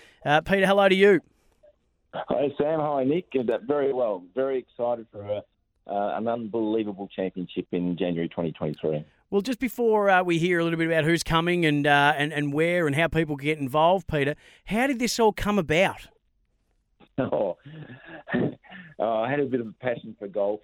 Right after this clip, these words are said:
Speaker 2: and I was in the media and, um, saw some events around the world and, and thought there was an opportunity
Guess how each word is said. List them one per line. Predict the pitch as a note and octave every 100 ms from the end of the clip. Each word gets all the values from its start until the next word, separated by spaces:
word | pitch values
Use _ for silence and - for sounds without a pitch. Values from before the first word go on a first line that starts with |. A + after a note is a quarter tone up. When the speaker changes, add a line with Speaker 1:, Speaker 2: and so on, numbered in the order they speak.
| -
Speaker 2:
and | G2+ G2+ G2
I | G2
was | G2
in | A2 A2+
the | G#2
media | G2 G#2 G#2+ G#2 G2+
and, | F#2 F#2+ F#2
um, | F#2+ F#2 F#2 -
saw | G2+ G2
some | F#2+
events | F2 F#2+ F2+ F#2
around | F#2 F2
the |
world | E2+ F#2 F#2 F#2
and, | F2+ F#2 - _ _ _ _
and | - G#2 G2+
thought | B2 B2 -
there | -
was | G2+
an | A2
opportunity | A2 - - G#2+ G2+ F2+ F#2 F#2